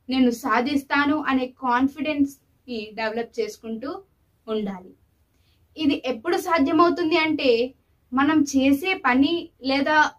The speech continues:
మనకున్న goal realistic అయి ఉన్నప్పుడు, అంటే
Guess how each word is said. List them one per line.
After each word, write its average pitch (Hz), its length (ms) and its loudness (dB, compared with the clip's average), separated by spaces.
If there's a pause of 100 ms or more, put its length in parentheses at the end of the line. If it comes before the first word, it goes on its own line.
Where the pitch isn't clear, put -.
(120)
మనకున్న 262 500 2
goal 240 400 2 (180)
realistic 269 580 2
అయి 294 100 0
ఉన్నప్పుడు, 196 480 -4 (800)
అంటే 233 460 -6